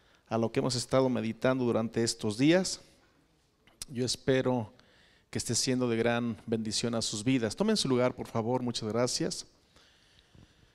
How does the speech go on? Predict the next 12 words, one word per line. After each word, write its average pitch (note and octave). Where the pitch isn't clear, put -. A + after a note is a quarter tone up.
Saludamos, B2+
como A#2
siempre, C3+
a C3
los A#2
que A2+
se -
conectan A#2+
por A2
internet A2+
para A2
seguir B2